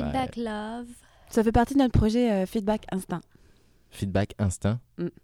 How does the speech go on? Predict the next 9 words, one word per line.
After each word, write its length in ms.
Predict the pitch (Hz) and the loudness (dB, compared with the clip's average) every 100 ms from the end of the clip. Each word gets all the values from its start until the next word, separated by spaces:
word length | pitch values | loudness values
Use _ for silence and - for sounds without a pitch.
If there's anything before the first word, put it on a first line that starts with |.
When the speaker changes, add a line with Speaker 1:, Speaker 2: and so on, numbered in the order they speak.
| _ | _
Speaker 3:
Fait 80 | - | 0
qu'à 100 | - | 2
chaque 180 | 254 202 | 4 2
Speaker 1:
Instinct. 560 | 233 220 233 - - - _ _ - | -2 -6 -6 -8 -14 -20 _ _ -4
Speaker 2:
Mm. 80 | 233 | -2
Speaker 1:
Instinct. 400 | 190 247 262 294 - - | -2 -6 -8 -8 -10 -6
Speaker 3:
Instinct ? 380 | 196 - - 170 - - _ _ _ _ | -4 -2 -4 -6 -10 -20 _ _ _ _
Feedback 440 | - 107 104 107 | -8 -4 -2 -2
Instinct ? 400 | 107 98 139 147 | -6 -6 -8 -8